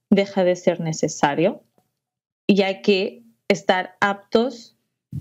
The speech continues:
para producir ese cambio. Por ejemplo, yo qué sé, si hay una pareja que se construye entre un salvador y una víctima, por así decir,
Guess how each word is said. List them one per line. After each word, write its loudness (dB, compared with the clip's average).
para 0
producir 0
ese -4
cambio. 0
Por 2
ejemplo, 0
yo 2
qué 0
sé, 0
si 0
hay 0
una 0
pareja 0
que 0
se -2
construye 0
entre 2
un 2
salvador 2
y 2
una 2
víctima, 0
por 2
así -2
decir, 0